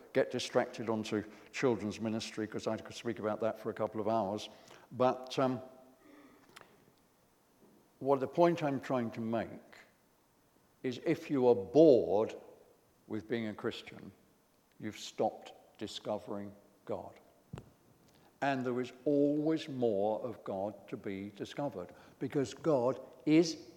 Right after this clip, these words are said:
infinite. We trot out these words without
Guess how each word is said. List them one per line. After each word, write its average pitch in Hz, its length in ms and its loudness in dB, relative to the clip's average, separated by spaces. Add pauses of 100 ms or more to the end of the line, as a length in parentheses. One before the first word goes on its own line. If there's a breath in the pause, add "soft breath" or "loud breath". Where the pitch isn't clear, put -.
(180)
infinite. 160 1120 2 (1500)
We 101 80 -14
trot 151 300 0
out 135 220 0
these 113 260 -6
words 101 520 -4
without 104 460 -8